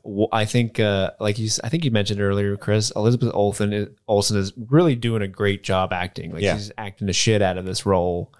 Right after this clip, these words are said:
Speaker 1: Um, she's bringing a lot of seriousness to some ridiculous scenes. Like,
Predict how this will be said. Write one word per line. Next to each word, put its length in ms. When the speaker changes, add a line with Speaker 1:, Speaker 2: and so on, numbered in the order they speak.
Speaker 1:
Um, 280
she's 180
bringing 420
a 60
lot 240
of 100
seriousness 640
to 80
some 240
ridiculous 640
scenes. 480
Like, 300